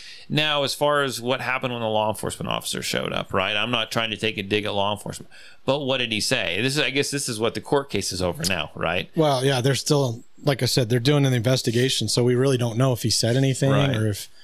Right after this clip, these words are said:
Speaker 2: if, uh, you know, he just jumped to conclusions and shot the guy. I, I, I don't know. It's,
Speaker 1: Right.
Speaker 2: it's really unfortunate, uh, that this happened. Uh, I mean, obviously the, the Hurley, I think his name was, that,
Speaker 1: Yes.
Speaker 2: that shot the,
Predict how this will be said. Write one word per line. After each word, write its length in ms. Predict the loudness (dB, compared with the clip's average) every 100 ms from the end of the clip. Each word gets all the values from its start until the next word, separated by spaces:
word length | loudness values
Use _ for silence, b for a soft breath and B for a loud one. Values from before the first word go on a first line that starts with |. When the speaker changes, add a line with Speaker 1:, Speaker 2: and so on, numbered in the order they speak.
| b b -4
Speaker 2:
if, 280 | -2 0 0
uh, 300 | 0 0 -4 -4
you 80 | -2
know, 80 |
he 80 | 0
just 180 | 0 0
jumped 220 | 0 0
to 40 | 0
conclusions 760 | 0 2 4 6 4 4 4
and 80 | 2
shot 340 | 2 2 0
the 80 | 0
guy. 360 | 2 2 2 2
I, 360 | 0 -2 0
I, 220 | 0 0 -2
I 20 |
don't 140 | 0
know. 240 | 0 -2 -4 b b b -2
It's, 160 | 2
Speaker 1:
Right. 140 | 2 2
Speaker 2:
it's 160 | 4
really 160 | 4 4
unfortunate, 680 | 2 2 2 2 2 2 -2 -10 -6
uh, 80 | 0
that 160 | 0
this 160 | 2 2
happened. 540 | 2 2 2 0 0 -6 b b b b b -18 -2
Uh, 300 | 0 0 2
I 40 | 2
mean, 140 | 2
obviously 480 | 2 2 2 2 2
the, 340 | 2 0 0 0
the 160 | 0
Hurley, 400 | 4 4 4 4
I 40 | 2
think 200 | 2 2
his 100 | 2
name 220 | 2 2
was, 240 | 2 2
that, 100 | 0
Speaker 1:
Yes. 160 | 2 0
Speaker 2:
that 80 | 2
shot 300 | 2 2 2
the, 300 | 2 2